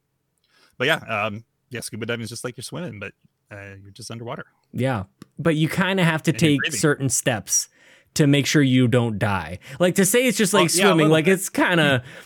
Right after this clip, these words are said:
Speaker 2: you're kinda skipping a couple of things here. Like,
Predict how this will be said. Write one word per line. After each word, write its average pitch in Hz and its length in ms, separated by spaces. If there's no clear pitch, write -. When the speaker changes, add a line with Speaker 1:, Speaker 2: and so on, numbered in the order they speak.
Speaker 2:
you're 190 240
kinda 185 360
skipping 147 340
a 127 60
couple 131 240
of 120 100
things 123 260
here. 131 200
Like, 131 180